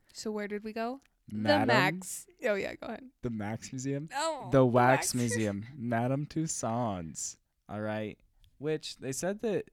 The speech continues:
Speaker 2: Zac Efron was gonna be in there, and then he wasn't, so.
Speaker 1: I was obviously very disappointed.
Speaker 2: But Kesley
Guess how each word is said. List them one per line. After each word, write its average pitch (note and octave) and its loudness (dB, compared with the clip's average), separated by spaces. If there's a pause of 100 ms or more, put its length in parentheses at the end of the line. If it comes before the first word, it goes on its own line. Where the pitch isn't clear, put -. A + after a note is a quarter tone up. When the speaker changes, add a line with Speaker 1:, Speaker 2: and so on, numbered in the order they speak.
Speaker 2:
Zac G#2 -2
Efron A#2+ -4
was A2+ -6
gonna A#2 -4
be A2+ -2
in A2+ -4
there, A2 -2
and G2 -4
then D#2+ -6
he D2 -8
wasn't, G1+ -8
so. C#2+ -8 (380)
Speaker 1:
I G3+ -6
was G3+ -8
obviously - -10
very - -10
disappointed. - -14 (580)
Speaker 2:
But B2+ -10
Kesley C#3 0